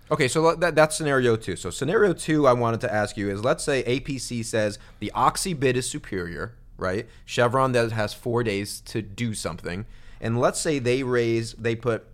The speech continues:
five dollars more in cash, right? So their bid is now sixty-six and a half. What does A P C do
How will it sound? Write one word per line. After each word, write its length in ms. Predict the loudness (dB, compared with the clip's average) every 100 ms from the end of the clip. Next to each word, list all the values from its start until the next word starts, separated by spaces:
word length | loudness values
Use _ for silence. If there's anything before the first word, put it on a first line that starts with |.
| -20
five 420 | -2 0 2 2
dollars 360 | 0 0 -2
more 220 | -6 -8 -10
in 80 |
cash, 400 | -10 -10 -10 -10
right? 240 | -6 -6 -4
So 120 | -4
their 200 | 0 0
bid 240 | 0 -2
is 100 | -2
now 320 | -4 -4 -4 -8 -12 -12
sixty-six 640 | -6 -6 -6 -6 -6 -6
and 100 | -6
a 40 | -6
half. 300 | -10 -14 -20 -20 -20 -20 -20 -20 -20 -20 -18
What 420 | -10 -2 2 2
does 260 | 0 -2 -2 -4
A 160 | -4
P 220 | -4 -8
C 320 | -8 -6 -6 -8
do 420 | -8 -6 -4